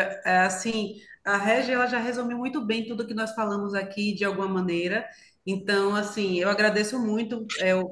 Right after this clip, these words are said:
pelo convite e fiquei extremamente feliz, né, de ter investido o meu tempo de maneira muito significativa e positiva. É, em relação a onde me encontrar, é, nas minhas redes sociais, eu sou Ana,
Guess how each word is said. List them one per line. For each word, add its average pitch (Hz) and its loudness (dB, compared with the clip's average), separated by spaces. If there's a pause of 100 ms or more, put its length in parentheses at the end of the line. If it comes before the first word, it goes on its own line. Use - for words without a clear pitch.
pelo 196 -2
convite 208 -2
e 226 -2
fiquei 226 0
extremamente 233 -2
feliz, 202 0
né, 202 2
de 190 -4
ter 226 4
investido 226 0
o - -2
meu 220 -2
tempo 202 -4 (280)
de 214 0
maneira 220 2
muito 226 -2
significativa 233 -2
e 220 -2
positiva. 208 -2 (540)
É, 185 4
em 247 2
relação 285 2
a 233 4
onde 247 0
me 233 0
encontrar, 202 4
é, 185 2 (240)
nas 214 2
minhas 233 -2
redes 220 -2
sociais, 196 2
eu 185 -4
sou 208 -2
Ana, 247 -2